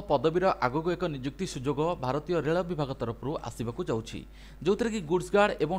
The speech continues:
ଟିକେଟ୍ କଲେକ୍ଟର ପଦବୀରେ ଆପଣମାନଙ୍କୁ ନିଯୁକ୍ତି ମିଳିବ। ବର୍ତ୍ତମାନ ଏହାର ଫୁଲ୍ ନୋଟିଫିକେସନଟି ଆସିନାହିଁ, ଏକ ପେପର କଟିଂ ମାଧ୍ୟମରେ ଆପଣମାନଙ୍କର ଏହି ଖବରଟିକୁ ପ୍ରକାଶ କରାଯାଇଛି। ତେବେ ଏଥିରେ ଦରମା ଏକୋଇଶ ହଜାରରୁ ଊର୍ଦ୍ଧ୍ୱ ରହିବ। ଅନଲାଇନ୍ରେ ଆସିଲା ପରେ ଆପଣମାନେ ଅନଲାଇନ୍ରେ ଏହାକୁ ଆବେଦନ କରିପାରିବେ।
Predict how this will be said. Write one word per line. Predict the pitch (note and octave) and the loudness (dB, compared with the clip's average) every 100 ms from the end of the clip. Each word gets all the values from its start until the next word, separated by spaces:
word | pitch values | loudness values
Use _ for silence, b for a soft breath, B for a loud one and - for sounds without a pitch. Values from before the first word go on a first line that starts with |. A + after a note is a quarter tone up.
| E3+ | -2
ଟିକେଟ୍ | E3 G3 G3 | 0 0 2
କଲେକ୍ଟର | D3+ C#3+ D#3+ D3+ | 0 0 -4 -2
ପଦବୀରେ | A#2 B2 C3+ C3+ - | -2 0 -2 -2 -4
ଆପଣମାନଙ୍କୁ | - B2+ B2 D3 D#3+ | -4 -4 -4 -4 -6
ନିଯୁକ୍ତି | G#2+ A#2 C3 | -6 -6 -2
ମିଳିବ। | A2 G#2+ G#2 G2+ B B - | -2 0 -2 -6 B B -2
ବର୍ତ୍ତମାନ | A#2+ - D#3+ E3+ C3+ | -2 0 -2 -2 0
ଏହାର | C#3 D3+ D3+ | 2 2 0
ଫୁଲ୍ | D3 D#3+ | 0 0
ନୋଟିଫିକେସନଟି | B2+ C3+ C3 D3 D3+ D3+ - | 0 -2 -2 -2 -2 -2 -2
ଆସିନାହିଁ, | - D3 D3 F#3 - | -4 -4 -4 -4 -4
ଏକ | D3+ E3 | -4 -2
ପେପର | D3+ D#3 F#3 | -2 -2 -2
କଟିଂ | E3+ E3+ F3 | -4 -4 -4
ମାଧ୍ୟମରେ | A#2+ G#2+ C3+ D3+ - | -4 -4 -6 -6 -8
ଆପଣମାନଙ୍କର | - C3 C3 A#2+ A#2 D#3 B B - | -6 -6 -4 0 0 0 B B -2
ଏହି | E3 G3+ | 0 2
ଖବରଟିକୁ | D3+ B2 - D3 F#3+ | 0 -2 0 -4 -2
ପ୍ରକାଶ | C3 C#3+ D3+ | 0 0 0
କରାଯାଇଛି। | B2+ A2 G#2+ G#2 G#2 G2 B B - | 0 0 0 -2 -6 -8 B B -2
ତେବେ | D3 D#3 | 0 2
ଏଥିରେ | F3+ D#3+ | 2 4
ଦରମା | C#3 C#3+ F3+ F3+ | 4 2 0 -2
ଏକୋଇଶ | F3 F3 | -2 -2
ହଜାରରୁ | F3 E3+ E3 | -2 -2 -2
ଊର୍ଦ୍ଧ୍ୱ | C#3+ A#2+ D3+ | -2 -2 -2
ରହିବ। | D#3+ D3+ D3 | 0 -2 -2
ଅନଲାଇନ୍ରେ | B2 C3 D3+ D3+ | -2 -2 0 0
ଆସିଲା | B2 D3 D3 | 0 -2 -2
ପରେ | E3 D3+ | -2 -4
ଆପଣମାନେ | B2+ C3 C3+ - | -6 -6 -6 -4
ଅନଲାଇନ୍ରେ | A#2 B2+ D3 - | -4 -2 -4 -6
ଏହାକୁ | A2+ - D#3 - B B - | -8 -6 -6 -6 B B -6
ଆବେଦନ | B2 B2 C#3+ G#3 | -2 0 0 -2
କରିପାରିବେ। | D#3+ A#2+ A2 G2+ | -2 -2 -4 -4